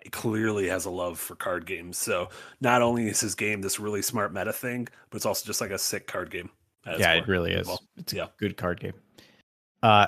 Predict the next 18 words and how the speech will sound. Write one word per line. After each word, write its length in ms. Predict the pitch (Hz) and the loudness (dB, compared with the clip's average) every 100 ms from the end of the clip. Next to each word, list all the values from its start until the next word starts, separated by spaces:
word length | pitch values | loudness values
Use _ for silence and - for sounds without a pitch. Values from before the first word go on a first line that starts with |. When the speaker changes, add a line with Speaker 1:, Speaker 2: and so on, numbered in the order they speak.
| - | 8
Speaker 2:
and 180 | 127 131 127 | 6 8 8
I 160 | 127 | 10
also, 340 | 117 110 110 92 | 10 10 6 6
because, 600 | 101 98 104 90 - - | 4 6 4 4 -4 0
uh, 40 | |
I 320 | 95 67 92 92 | 2 4 4 6
always 340 | 113 104 85 | 6 4 2
play 140 | 95 | -2
Dead 180 | 85 87 | 0 0
by 120 | 87 87 | 2 2
Daylight, 360 | 85 92 110 | 0 0 -2
so 120 | - 151 | 2 2
I 80 | |
still 180 | 139 143 | 4 0
play 140 | - 123 | 0 0
Dead 200 | - - | 0 -2
by 100 | 120 | -2
Daylight. 400 | 127 120 98 | -2 -4 -6